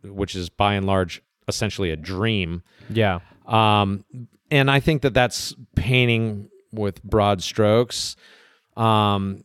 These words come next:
Speaker 1: <laughs> that, that's basically saying you're God, I guess, in, in a
Speaker 2: Yeah,
Speaker 1: way.
Speaker 2: I mean, I, I, in sales, I deal with people who are solipsistic, like, unconsciously.
Speaker 1: Yes.
Speaker 2: And when you sell to them and when you talk to them, you have to put everything into terms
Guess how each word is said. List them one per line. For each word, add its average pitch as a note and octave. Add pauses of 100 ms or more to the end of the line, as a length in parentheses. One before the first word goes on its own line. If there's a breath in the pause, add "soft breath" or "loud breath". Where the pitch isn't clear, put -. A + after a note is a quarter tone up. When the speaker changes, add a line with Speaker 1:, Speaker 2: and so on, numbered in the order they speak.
Speaker 1:
<laughs> -
that, A2 (120)
that's A#2
basically A2
saying G2
you're F#2
God, D#2+ (100)
I G2
guess, F2+
in, F#2
in F#2+
a F#2
Speaker 2:
Yeah, E3+
Speaker 1:
way. E3+
Speaker 2:
I F3
mean, G#3
I, F3
I, - (100)
in D3
sales, D3
I B2+
deal A#2+
with A#2+
people C3
who A#2+
are G#2
solipsistic, A2+ (120)
like, G#2 (380)
unconsciously. A#2+
Speaker 1:
Yes. G2
Speaker 2:
And A2
when A#2+
you B2
sell B2
to B2
them G2+
and G#2
when G#2
you G2
talk -
to C#3
them, G#2+
you G#2+
have A#2
to G#2+ (300 loud breath)
put -
everything B2
into G#2+
terms G#2